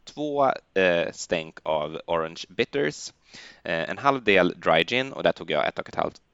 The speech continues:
ounce, eh, det vill säga fyra och en halv centiliter, och, eh, en halv del, eh, fransk vermouth. Och, eh, det är ju då, alltså, vit torr vermouth som man menar med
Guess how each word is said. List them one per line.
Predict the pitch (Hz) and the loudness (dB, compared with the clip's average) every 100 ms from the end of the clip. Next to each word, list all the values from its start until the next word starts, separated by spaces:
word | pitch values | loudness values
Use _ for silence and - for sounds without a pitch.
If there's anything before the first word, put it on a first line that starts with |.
| - | 0
ounce, | 113 160 175 - - _ - | 0 0 -8 -12 -14 _ -6
eh, | 95 87 85 85 | -4 -2 -2 -4
det | |
vill | 85 | -6
säga | 87 80 | -6 -6
fyra | - | -8
och | 85 | -6
en | |
halv | 80 | -6
centiliter, | 80 - 98 107 - 117 98 | -6 -10 -6 -2 0 0 -4
och, | - - | -6 -4
eh, | 90 76 _ _ - | -4 -4 _ _ -2
en | 98 95 87 85 - | 0 0 -4 -6 -6
halv | - 78 73 65 | -4 -2 -2 -6
del, | - 71 57 62 57 60 - _ _ - - - | -6 -2 -2 -2 -4 -8 -12 _ _ -20 -20 -10
eh, | 78 78 - | -6 -6 -8
fransk | - - 80 71 - - - - | -12 -6 -4 -4 -10 -12 -12 -12
vermouth. | 85 107 127 104 - - - | -2 0 0 -4 -14 -20 -20
Och, | - - _ _ - | -14 -14 _ _ -8
eh, | - - - | -6 -6 -10
det | _ 90 82 | _ 0 0
är | 78 | 0
ju | 78 | -4
då, | - - - - - - | -6 -10 -10 -14 -20 -20
alltså, | - 85 | -16 -12
vit | 95 - - - | -12 -12 -20 -2
torr | 120 80 | 0 2
vermouth | 65 55 - | 0 -4 -12
som | - | -10
man | 52 | -8
menar | 52 50 50 | -8 -10 -10
med | 55 | -12